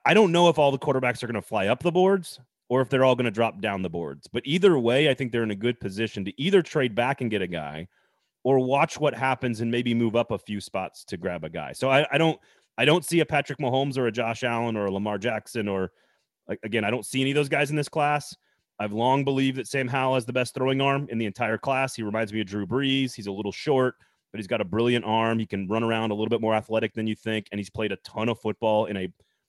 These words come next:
in a, in a system that likes to sl-, chuck it all around and run the football. So I, he's my guy. I don't know if he's a first round grade, if he's flying up boards. I don't know if he's a second round grade or a third gr-, I don't know, but that's the guy I like. And if you can get him at forty-one, great. If you get him at twenty-two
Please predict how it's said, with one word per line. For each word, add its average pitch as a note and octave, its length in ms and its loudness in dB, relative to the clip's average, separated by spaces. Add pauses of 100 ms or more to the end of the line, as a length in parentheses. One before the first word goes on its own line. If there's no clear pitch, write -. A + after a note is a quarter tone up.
(100)
in G2 100 -4
a, G2 140 -4
in G2 80 -6
a G2 60 -4
system A2 460 -4
that G2 200 -4
likes G2+ 300 -4
to G#2 100 -12
sl-, - 180 -12 (200)
chuck A2 200 -6
it A2 80 -4
all G2+ 140 0
around G#2 320 -2
and G#2+ 240 -2
run A#2+ 100 0
the B2 80 0
football. B2+ 480 -2 (380)
So G#2 420 0
I, A2+ 80 -2 (200)
he's D#3 300 -4
my B2+ 200 2
guy. F3 320 4
I - 20 4
don't D3 140 2
know D3 160 6
if D#3+ 80 2
he's F3 100 0
a E3 60 -2
first F3 240 -4
round F3 180 0
grade, F#3 300 4 (480)
if A#2 100 -6
he's C3 140 -8
flying D3 240 2
up C#3+ 100 -2
boards. D#3+ 320 2
I A2 80 0
don't G#2+ 140 0
know A#2+ 100 4
if B2 60 0
he's B2 100 -6
a A2 60 -8
second E3 300 0
round D#3+ 180 0
grade D#3+ 260 2
or A2 80 0
a F#2 60 -2
third E3 240 2
gr-, D#3 120 -2
I B2 120 4
don't C3+ 100 2
know, D3 300 4 (340)
but A2+ 60 -4
that's B2 180 -2
the - 80 -10
guy A#2 140 2
I A2+ 180 0
like. D#3+ 240 2
And A#2+ 100 -2
if G2+ 80 -6
you A2 80 -6
can A2 80 -6
get - 100 2
him A2+ 80 0
at D#2+ 100 -10
forty-one, B2+ 520 0
great. A#2 340 2 (180)
If F#2+ 140 -12
you G#2+ 60 -10
get B2 120 0
him B2+ 100 0
at - 100 -10
twenty-two D3+ 600 0